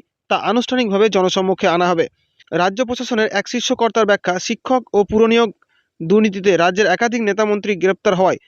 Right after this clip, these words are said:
সরকারি নিয়োগ পদ্ধতি সম্পর্কে জনমানসে ভুল বার্তা যাচ্ছে।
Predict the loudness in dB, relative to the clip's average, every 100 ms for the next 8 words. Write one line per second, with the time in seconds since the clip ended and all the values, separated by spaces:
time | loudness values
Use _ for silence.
0 | _ -10 -4 -2 0 -2 -2 -4 -4 -8
1 | -6 -10 -6 -4 -4 -2 -2 0 0 2
2 | 0 0 -4 -6 _ -16 -2 2 4 2
3 | 2 2 0 0